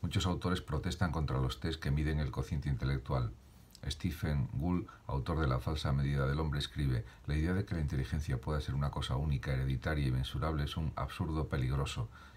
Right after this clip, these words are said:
Y el sociólogo Edgar Morin afirma que las medidas de la inteligencia no pueden tener más que un valor parcial, fragmentario, local, relativo. Una de las críticas más comunes es que las pruebas basadas en la psicometría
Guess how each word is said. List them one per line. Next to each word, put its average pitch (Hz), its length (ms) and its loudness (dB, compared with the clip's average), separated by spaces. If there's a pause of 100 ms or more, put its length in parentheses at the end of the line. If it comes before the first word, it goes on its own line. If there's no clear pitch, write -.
(100)
Y 71 40 -2
el 69 60 2
sociólogo 80 640 0
Edgar 76 300 2
Morin 80 360 2 (300)
afirma 85 500 0
que 69 100 -2
las 69 200 2
medidas 76 380 2
de 76 80 0
la 71 60 2
inteligencia 71 640 -2
no 73 140 0
pueden 78 280 0
tener 73 240 0
más 73 180 0
que - 80 -4
un 73 60 4
valor 73 260 2
parcial, 78 480 -2 (260)
fragmentario, 67 840 0
local, 71 440 0 (240)
relativo. 65 640 0 (680)
Una 90 180 4
de 92 60 4
las 85 160 2
críticas 73 480 0
más 76 160 0
comunes 78 400 0
es 71 80 -4
que - 140 -6
las 65 120 0
pruebas 73 320 0
basadas 73 420 2
en 76 60 2
la 69 80 4
psicometría 71 760 0